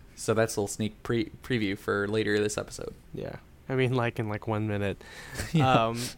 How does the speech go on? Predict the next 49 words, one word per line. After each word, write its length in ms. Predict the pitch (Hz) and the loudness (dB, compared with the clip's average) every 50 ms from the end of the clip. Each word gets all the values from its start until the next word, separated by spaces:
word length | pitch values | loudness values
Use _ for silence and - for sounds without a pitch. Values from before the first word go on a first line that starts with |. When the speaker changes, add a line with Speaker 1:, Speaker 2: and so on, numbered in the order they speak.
| - - - 156 | -12 -6 2 6
Speaker 2:
but 120 | 185 196 | 6 8
yeah, 160 | 190 196 135 185 | 8 10 8 10
I 40 | |
mean, 140 | 202 208 196 | 10 8 8
so 240 | - - 214 180 160 | 8 6 6 6 6
wh-, 260 | 185 190 196 202 - | 6 6 6 6 6
what 180 | 185 202 220 220 | 8 6 6 8
are 40 | 226 | 8
your, 220 | 220 208 208 202 | 8 8 6 6
what 260 | - - 180 196 190 | 4 2 2 4 4
are 40 | 226 | 6
your 100 | 214 208 | 4 4
thoughts 380 | 185 - 202 208 220 202 - - | 4 4 2 2 2 0 2 4
on, 240 | 160 147 135 131 123 | 4 6 6 4 2
on 240 | 127 135 135 131 120 | 0 0 0 0 2
wearing 220 | 127 135 143 147 | 2 2 2 2
separates 480 | - - - 143 - - 143 135 127 - | 0 2 2 2 2 4 2 2 2 0
versus 600 | - 135 127 - - 131 123 117 113 113 - - - - - - | -2 -2 -2 0 0 0 0 0 0 -2 -6 -10 -16 -12 -4 0
wearing 260 | 131 120 120 120 120 | 0 2 2 2 0
a 40 | 120 | -2
f-, 160 | 117 - - | -2 -4 -8
cohesive, 600 | - - 127 120 120 120 - - 117 110 107 - | -2 -2 0 2 0 0 0 0 -2 -2 -2 -4
uh, 120 | - 113 113 | -6 -6 -4
tuxedo? 500 | - 117 - - 127 123 110 107 107 107 - - - - - - - - - - - - - - - - - - | -4 -6 -4 -2 -2 -2 0 -2 -4 -6 -10 -18 -20 -18 -18 -18 -16 -18 -20 -20 -20 -20 -14 -6 -6 -6 0 6
Speaker 1:
Um, 640 | - 185 196 202 208 214 202 202 202 196 196 190 180 - - - - - - - - - - - - - - - - | 10 12 12 12 12 12 12 10 6 4 2 0 -2 -4 -12 -20 -20 -20 -20 -20 -20 -20 -20 -20 -18 -16 -6 2 6
I 100 | - - | 8 8
don't 80 | 247 | 10
know. 140 | 262 135 214 | 12 12 12
I 100 | 143 139 | 12 12
think 200 | 135 - 190 180 202 | 12 8 6 8 8
it's, 260 | 180 170 - - - | 6 6 6 2 4
I 140 | - 151 151 | 6 6 6
think 200 | - 196 180 190 | 6 4 4 4
it 140 | 180 147 | 4 4
depends 320 | - 147 - 160 156 156 156 | 2 2 4 4 4 6 6
on 80 | 156 | 4
the 80 | 139 117 | 4 6
vibe 240 | 104 117 117 139 156 | 8 10 10 10 8
you're 80 | - | 6
going 200 | 117 117 107 104 | 2 2 2 2
for. 220 | 107 - - 98 95 | 0 -2 0 2 2
If 140 | 95 - - | 2 0 -2
you're 80 | 101 | 0
going 220 | - 110 113 113 117 | 2 2 2 2 0
for 120 | - - | -2 -6
something 380 | - - 107 104 - 107 107 104 | -2 -2 -2 -2 0 -2 -2 0
very, 260 | - 110 107 107 107 | 2 2 4 4 4
like, 260 | 104 101 101 98 - | 4 2 0 0 -2
clean, 560 | - - - 113 110 110 113 123 135 156 170 | -6 -4 -2 0 2 4 2 2 0 -2 -6